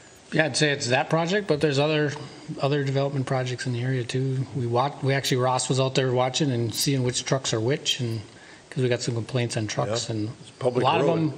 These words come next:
Speaker 1: it's a public road. There's
Speaker 2: Yeah,
Speaker 1: lots of
Speaker 2: public
Speaker 1: cement
Speaker 2: road.
Speaker 1: trucks, lots of other trucks too, so
Speaker 2: Yeah.
Speaker 1: it's not just
Speaker 2: Yeah.
Speaker 1: ours. And
Speaker 2: And then I did the mayor's minute, uh, today on something I thought was worth mentioning at the council level too, and I don't know if we've got that phone number,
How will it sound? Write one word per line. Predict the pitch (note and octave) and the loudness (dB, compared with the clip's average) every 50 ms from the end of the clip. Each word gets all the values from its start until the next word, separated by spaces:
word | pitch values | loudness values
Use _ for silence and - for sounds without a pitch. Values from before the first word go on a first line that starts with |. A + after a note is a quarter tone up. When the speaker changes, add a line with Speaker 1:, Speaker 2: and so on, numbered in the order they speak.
| - - | -4 -4
Speaker 1:
it's | D3 - | -2 0
a | - C3 | 2 4
public | - D#3+ D#3+ E3+ D#3 | 4 4 4 4 2
road. | C#3+ D#3+ E3 D#3+ D3 | 4 4 4 2 2
There's | C3+ B2+ B2 A2+ | 2 2 2 2
Speaker 2:
Yeah, | A#2+ | 4
Speaker 1:
lots | C3 C#3 D3 B2+ | 2 2 2 2
of | A#2 | 2
Speaker 2:
public | B2 B2 - | 2 2 4
Speaker 1:
cement | D3+ C#3 D3 D#3 | 4 4 4 4
Speaker 2:
road. | C3+ C3+ | 2 2
Speaker 1:
trucks, | - F3 E3 D#3 C#3+ | 2 2 2 2 2
lots | C#3+ C#3+ D3+ D3 - - | 2 2 0 0 0 0
of | D3 C#3 C#3+ | 0 2 2
other | D3 C#3+ C#3 C3+ B2 | 2 2 0 -2 -2
trucks | - - C3 B2 - - | -2 -4 -4 -4 -6 -6
too, | - D3 C#3 B2+ A#2+ | -4 -2 -2 -2 -4
so | - - - | -4 -4 -4
Speaker 2:
Yeah. | - | -4
Speaker 1:
it's | F2+ - - | -4 -4 -2
not | C3+ C3 B2+ C3 | -2 -2 -2 -2
just | - C3 A#2+ - | -4 -4 -4 -2
Speaker 2:
Yeah. | C3 B2 | -2 -2
Speaker 1:
ours. | A#2+ A#2 A#2 A2+ A2 | 0 0 -2 -4 -6
And | A2 G#2 G#2 G#2 - - - - - - - - - - - - - - - - - - - - - - - - | -6 -6 -8 -8 -10 -14 -18 -20 -18 -18 -18 -18 -18 -18 -18 -18 -18 -18 -18 -20 -20 -20 -20 -20 -20 -14 -4 0
Speaker 2:
And | C3+ C#3 D3 | 2 2 4
then | D#3 D#3+ | 4 4
I | D3+ C3+ | 2 4
did | - E3 F3+ D3+ | 4 4 4 4
the | C#3 | 4
mayor's | B2+ C#3+ E3+ E3+ C3 G#2 G2+ | 4 4 2 2 0 2 2
minute, | A#2+ D3 D3 C3+ - - - - | 2 2 2 0 0 -2 -6 -4
uh, | C3 - C3 A#2+ A2+ | -2 0 2 0 2
today | - - A#2 G2+ A2+ A2+ A2+ A2 A2 A2+ - | 0 0 2 2 4 4 4 2 2 0 0
on | - A#2 A2 A2 G#2 G2+ G2+ F#2 D#2+ D#2 - | 0 2 2 2 2 0 -2 -4 -6 -8 -6
something | - - D3+ C3 - B2+ B2 A2+ | -4 -2 -2 -2 0 0 0 2
I | A2 A2 | 0 0
thought | G#2+ - B2+ A#2 G#2 | 2 2 0 2 2
was | A2+ G#2+ F2 | 0 -2 0
worth | F#2+ A2 A#2 G2+ - | 0 0 0 0 0
mentioning | G#2+ A2 A2 - - G#2+ G2+ G2 | 0 0 0 -2 -2 -4 -2 -2
at | G2 F2+ - - | -2 -4 -4 -4
the | G#2+ G2 F#2+ F#2+ F2+ | -2 -2 -2 -2 -2
council | - A2+ A2 G#2 - A2 G2+ | -4 -4 -4 -2 -2 -2 -2
level | G2 F#2+ G2 | -2 -2 -4
too, | G2 - A#2 G#2+ | -4 -2 -2 0
and | F#2+ G2 | 0 0
I | |
don't | A2+ A#2 | -2 -2
know | A2+ | -4
if | G#2 E2+ | -6 -6
we've | G2+ G2+ F2+ | -6 -4 -2
got | - A2 G2+ | -2 -2 0
that | - A2+ G2 - | -2 -4 -4 -4
phone | - - G#2+ G#2+ A2 | -4 -4 -4 -2 -2
number, | G#2+ G2+ F#2+ F2+ F#2 F2 | -4 -4 -2 -4 -4 -4